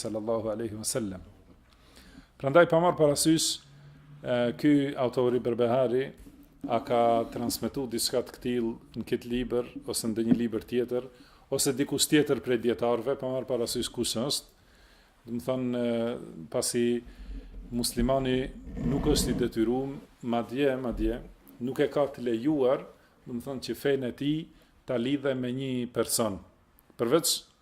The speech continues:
personalitetit të pejgamberit sallallahu alaihi wasallam.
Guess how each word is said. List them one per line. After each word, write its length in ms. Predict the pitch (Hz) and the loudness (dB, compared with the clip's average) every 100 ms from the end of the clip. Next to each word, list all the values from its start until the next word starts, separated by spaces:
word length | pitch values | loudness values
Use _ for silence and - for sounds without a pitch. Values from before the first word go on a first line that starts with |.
| _ | _
personalitetit 840 | 117 - 120 113 110 139 123 120 | -8 -4 -2 -2 -2 -2 -2 -6
të 120 | 127 127 135 | -4 -4 -4
pejgamberit 560 | 113 110 113 120 117 - | -6 -4 -2 -2 -4 -4
sallallahu 520 | 117 113 113 117 113 | -6 -4 -2 0 -2
alaihi 280 | 110 113 104 | -2 -4 -4
wasallam. 480 | 104 127 104 95 | -4 -4 -4 -8